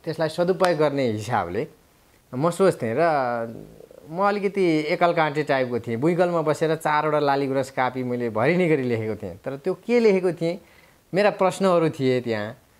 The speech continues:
अ, जीवन र दर्शन सम्बन्धी प्रश्नहरू थिए अहिले सम्झिँदाखेरि। अनि, अ, कथाहरू थिए, नाटकहरू थिए, अ,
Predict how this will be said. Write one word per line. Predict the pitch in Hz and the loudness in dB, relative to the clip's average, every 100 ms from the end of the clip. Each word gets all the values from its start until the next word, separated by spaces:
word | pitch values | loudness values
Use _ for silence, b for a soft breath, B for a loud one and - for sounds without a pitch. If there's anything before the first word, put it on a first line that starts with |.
| _ - | _ -8
अ, | 113 113 117 | -4 -2 -2
जीवन | 120 170 190 196 175 147 127 123 120 | -2 0 0 2 0 0 -2 -2 0
र | 151 147 131 117 110 104 101 | 2 2 2 -2 -6 -8 -4
दर्शन | 117 156 - 190 | 0 0 2 0
सम्बन्धी | 180 170 151 143 131 131 | 0 0 0 0 0 0
प्रश्नहरू | 123 127 123 - 143 123 | 0 -2 -2 0 0 0
थिए | 113 113 117 | -2 -4 -2
अहिले | 131 117 113 | -2 -4 -6
सम्झिँदाखेरि। | 117 107 101 98 98 135 - b b b b _ - | -6 -6 -6 -8 -8 -10 -12 b b b b _ -8
अनि, | 165 185 156 127 113 | -4 -2 -2 -2 -6
अ, | 113 - _ _ _ _ 101 104 101 101 92 82 - | -10 -18 _ _ _ _ -14 -10 -8 -8 -10 -8 -4
कथाहरू | 156 190 180 180 | 0 2 2 0
थिए, | 180 202 190 | 0 0 2
नाटकहरू | 160 151 160 143 147 | 0 0 -2 0 -2
थिए, | 147 170 | -2 -2
अ, | 190 | -2